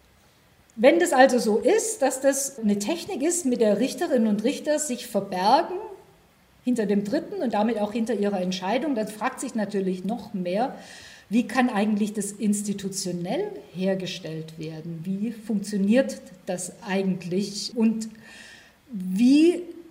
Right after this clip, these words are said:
kann die Gesellschaft gewährleisten, dass das Vertrauen, das sie in die Richterinnen und Richter setzt, dass diese Technik in irgendeiner Form angemessen gebraucht wird, wie kann das eigentlich gewährleistet werden?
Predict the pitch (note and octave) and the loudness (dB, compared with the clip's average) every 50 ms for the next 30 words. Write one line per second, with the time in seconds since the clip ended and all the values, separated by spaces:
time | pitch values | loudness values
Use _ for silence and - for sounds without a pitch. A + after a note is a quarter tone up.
0 | - - - A3+ A#3 A3+ A3 - - A3 F#3+ D#3 E3+ F#3+ G3+ B3+ E4+ F4+ - E4+ | -16 -4 0 2 4 6 6 4 4 2 0 2 2 4 6 6 6 6 4 4
1 | E4+ D#4 D#4 D#4 - - - - - - - - A3+ G3+ G#3 G#3 A3 A#3 B3 A3+ | 4 4 4 2 -4 -10 -12 -14 -14 -10 -2 0 0 2 4 4 6 6 6 6
2 | A#3 B3 A#3+ - C4+ A3 G#3+ A3 A3 - G3+ F#3 - - - G3 G3+ - - F3 | 6 4 4 0 0 0 0 -2 -2 -2 -4 -4 -4 -4 -6 -8 -8 -8 -8 -2
3 | F3 A3 D#4+ A#4 A4+ B3+ G#3 F#3 F3+ G#3 - F#3+ F#3 F#3 - G3 F#3 F#3 F3+ E3+ | 0 2 2 4 4 2 2 0 -2 -6 -8 -8 -8 -6 -6 -6 -6 -6 -6 -6
4 | F3 E3+ - E3+ - - - F3+ D#3+ F3+ E3+ F3+ F3+ F3+ F3 F3 F3 F#3 F#3+ - | -6 -8 -8 -10 -12 -10 -8 -6 -4 -4 -4 -4 -4 -6 -6 -6 -6 -6 -6 -6
5 | - C4 C4 C4+ C4 - - - - - - D#3 D#3 E3 G3 G3+ - - - - | -4 -4 -4 -4 -6 -10 -14 -14 -12 -12 -12 -10 -4 0 0 0 0 0 -4 -8
6 | - - - - - - - - - D4 - _ _ _ _ A3 G3 F#3 F#3+ - | -10 -10 -12 -12 -14 -14 -14 -16 -18 -20 -20 _ _ _ _ -6 -6 -6 -6 -10
7 | - - - - - - A#3 A#3 A#3 B3 A#3 A3 A3 A3+ A3+ - A#3+ G#3+ G#3+ G#3 | -16 -20 -20 -14 -4 -2 -2 0 2 2 2 2 2 0 -4 -6 -6 -6 -6 -6
8 | - G#3+ G#3+ G#3+ G#3 - - - - - _ _ _ _ _ _ _ _ _ _ | -4 -2 -2 -2 -2 -6 -12 -18 -20 -20 _ _ _ _ _ _ _ _ _ _
9 | _ _ _ - G3 A#3 C4 A3 A3+ B3+ B3 A#3 G#3 G#3 G#3 G3+ G3+ - G3 F#3 | _ _ _ -14 -8 -2 2 2 4 4 2 2 2 2 2 2 2 -2 -4 -6
10 | F#3 F#3 - - - - F#3+ G#3+ A3 A3 G#3 G#3 F#3+ F#3+ F#3+ F#3 - G3+ F#3+ F#3+ | -6 -6 -8 -12 -10 -4 -2 0 2 2 2 2 0 0 0 0 -2 -2 -4 -4
11 | - - F3+ G3 A3+ - - - G#3 F#3 F#3+ F#3+ - G#3+ G3 F#3+ G#3 F#3+ F#3+ F#3 | -6 -4 -4 -4 -4 -4 -6 -6 -6 -6 -6 -6 -4 -4 -4 -4 -4 -6 -6 -4
12 | F3+ F#3+ F#3 - - G#3+ F#3 - D3+ C#3+ D3 - - D#3 - - - D#3+ - - | -4 -4 -4 -4 -6 -8 -8 -8 -10 -12 -12 -14 -16 -16 -18 -18 -18 -20 -20 -20
13 | - D#3+ E3 D#3+ E3+ F3 F#3+ - | -18 -18 -18 -18 -18 -16 -16 -18